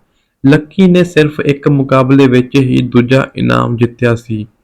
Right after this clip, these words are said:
ਹਾਲ ਹੀ ਵਿੱਚ ਲੱਕੀ ਨਾਲ ਇੱਕ ਘਟਨਾ ਵਾਪਰੀ, ਜਿਸ ਬਾਰੇ ਲੋਕ ਕਾਫੀ ਕੁਮੈਂਟ ਕਰ ਰਹੇ ਹਨ। ਗੱਲ ਐਵੇਂ ਹੋਈ ਕਿ ਜਦੋਂ ਉਹ ਟਰਾਲੀ ਪਾ ਕੇ ਟੋਚਣ ਲਈ ਟਰੈਕਟਰ ਚਲਾਉਂਦਾ ਹੈ,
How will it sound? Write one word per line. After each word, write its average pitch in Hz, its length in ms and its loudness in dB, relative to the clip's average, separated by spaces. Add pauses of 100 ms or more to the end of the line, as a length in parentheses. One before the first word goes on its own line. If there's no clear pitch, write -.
(800)
ਹਾਲ 180 200 4
ਹੀ 190 200 6
ਵਿੱਚ 147 280 2
ਲੱਕੀ 151 400 2
ਨਾਲ 151 260 2
ਇੱਕ 151 360 -2
ਘਟਨਾ 127 320 0
ਵਾਪਰੀ, 120 540 -2 (540)
ਜਿਸ 165 260 2
ਬਾਰੇ 160 320 2
ਲੋਕ 139 340 0
ਕਾਫੀ 147 280 0
ਕੁਮੈਂਟ 143 360 -2
ਕਰ 135 240 0
ਰਹੇ 117 300 0
ਹਨ। 110 340 -2 (1040)
ਗੱਲ 160 180 4
ਐਵੇਂ 165 440 2
ਹੋਈ 147 280 4
ਕਿ 147 200 -2
ਜਦੋਂ 151 360 4
ਉਹ 156 220 0
ਟਰਾਲੀ 156 420 0
ਪਾ 143 280 -2
ਕੇ 139 180 -2
ਟੋਚਣ 135 420 0
ਲਈ 131 140 2
ਟਰੈਕਟਰ 135 460 -4
ਚਲਾਉਂਦਾ 131 480 0
ਹੈ, 120 400 -2